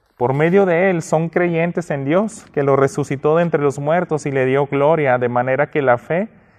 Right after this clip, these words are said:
y esperanza de ustedes sean en Dios. Puesto que en obediencia a la verdad ustedes han purificado sus almas para un amor sincero de hermanos,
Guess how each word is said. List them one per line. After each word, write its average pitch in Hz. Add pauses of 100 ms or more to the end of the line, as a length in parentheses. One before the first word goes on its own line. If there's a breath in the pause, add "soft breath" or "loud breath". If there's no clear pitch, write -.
(140)
y 139
esperanza 139
de 151
ustedes 151
sean 131
en 113
Dios. 101 (720)
Puesto 117
que 127
en 123
obediencia 135
a -
la 127
verdad 135
ustedes 139
han 151
purificado 143
sus -
almas 135
para 120
un 131
amor 156
sincero 151
de 131
hermanos, 131